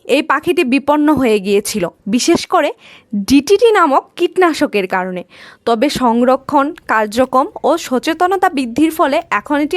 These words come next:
আবার অনেক অঞ্চলে ফিরেছে। পেরিগ্রিন ফ্যালকন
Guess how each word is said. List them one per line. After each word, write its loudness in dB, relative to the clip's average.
আবার -2
অনেক -10
অঞ্চলে 0
ফিরেছে। -2
পেরিগ্রিন 2
ফ্যালকন 0